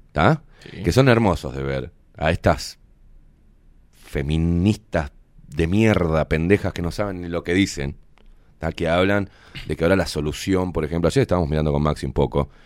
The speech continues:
Speaker 1: de que la solución es bajar para combatir la, la, la desocupación.
Speaker 2: Sí.
Speaker 1: ¿Tá? Hay que bajar la, la, en vez de ocho horas, llevarlo a seis.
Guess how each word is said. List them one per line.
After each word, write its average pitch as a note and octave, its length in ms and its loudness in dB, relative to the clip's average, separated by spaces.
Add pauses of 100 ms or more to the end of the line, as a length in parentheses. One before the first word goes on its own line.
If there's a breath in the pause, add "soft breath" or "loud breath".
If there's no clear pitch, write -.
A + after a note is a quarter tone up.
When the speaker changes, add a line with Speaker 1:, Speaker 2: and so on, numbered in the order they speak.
(360 soft breath)
Speaker 1:
de D2+ 200 -4
que - 80 -6
la D2+ 100 -2
solución E2 460 2
es F2 200 0 (300 soft breath)
bajar A#2 560 2 (200 soft breath)
para E2 200 2
combatir E2+ 420 0
la, F#2+ 260 4
la, D2+ 440 2
la C2+ 360 -4
desocupación. D2+ 760 0 (680)
Speaker 2:
Sí. E2 220 -16
Speaker 1:
¿Tá? F2+ 300 0 (340 loud breath)
Hay E2+ 140 -2
que E2+ 100 -2
bajar D#2+ 280 2
la, D#2 300 2
la, C2+ 320 -4
en D2+ 140 -6
vez E2 140 0
de F2 80 4
ocho F2+ 200 4
horas, F#2+ 160 2
llevarlo F2 260 4
a D#2+ 60 2
seis. G#2+ 380 0